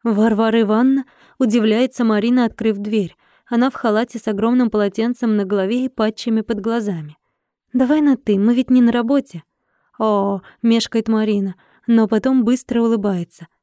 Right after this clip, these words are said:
«Конечно, Варя, проходи, ты что-то хотела?» «Да», я немного волнуюсь, сцепляю пальцы. «Ты собираешься идти на прием по случаю окончания конференции?» «Разумеется,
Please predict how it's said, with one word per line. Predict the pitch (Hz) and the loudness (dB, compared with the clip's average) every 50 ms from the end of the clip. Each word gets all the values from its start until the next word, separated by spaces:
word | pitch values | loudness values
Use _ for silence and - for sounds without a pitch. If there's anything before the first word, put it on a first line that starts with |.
| _ _ _ _ _ _ | _ _ _ _ _ _
«Конечно, | - - 220 247 254 262 240 - - 214 208 | -4 0 2 4 4 4 2 0 -2 -4 -2
Варя, | 214 240 240 220 202 190 190 | 0 0 0 0 -2 -2 -4
проходи, | - - 220 240 - - 302 269 226 196 190 185 | -4 -4 -4 -4 -2 -2 -2 0 0 0 -2 -2
ты | - - 233 226 226 214 | -2 -2 0 0 0 -2
что-то | - - 240 226 - 214 | -4 -6 -6 -6 -4 -4
хотела?» | - 240 240 - - 302 277 220 175 - _ _ _ _ _ _ _ _ | -4 -4 -4 -2 -2 0 0 0 -2 -6 _ _ _ _ _ _ _ _
«Да», | - 302 254 - 247 233 214 190 170 160 - _ _ _ _ _ | -8 -8 -4 -2 -2 -2 -2 -2 -4 -8 -12 _ _ _ _ _
я | - 214 220 233 262 | -6 -2 0 2 4
немного | 262 262 233 220 214 214 220 226 | 4 4 4 2 2 0 0 0
волнуюсь, | 220 226 226 233 220 208 196 180 165 - - _ _ _ _ | 0 0 2 2 2 2 0 -2 -4 -6 -10 _ _ _ _
сцепляю | - - - - 233 - 247 226 233 254 247 | -20 -8 -6 -4 -4 -2 -2 -2 -2 -2 -4
пальцы. | - - 214 190 170 160 - - - 165 _ _ _ _ _ _ _ _ _ | -4 -4 -4 -4 -4 -6 -10 -16 -20 -20 _ _ _ _ _ _ _ _ _
«Ты | - 233 220 220 214 | 0 0 2 0 0
собираешься | - - 226 202 226 214 226 254 269 - - - 240 220 202 | -2 -4 -2 -2 0 0 0 0 -2 -4 -4 -2 -2 0 0
идти | 190 - 226 220 | -2 -2 0 0
на | 208 202 196 202 | 2 2 0 -2
прием | - - 220 220 220 240 226 196 | -2 -2 0 2 4 4 2 2
по | - 208 214 | 0 -2 -4
случаю | - - 254 247 214 - 226 226 | -2 0 0 0 0 0 0 0
окончания | 220 - 226 226 214 - 254 220 208 208 202 | 0 0 0 -2 0 0 0 2 2 2 2
конференции?» | - 214 208 - 247 240 233 220 202 185 165 - - 170 160 156 _ _ _ _ _ _ - | 2 0 0 0 -2 0 0 0 0 -2 -4 -8 -12 -18 -18 -18 _ _ _ _ _ _ 0
«Разумеется, | 254 240 226 226 202 240 233 214 202 196 190 208 202 - - 226 | 2 2 2 2 2 2 4 4 4 4 4 2 0 0 -2 -6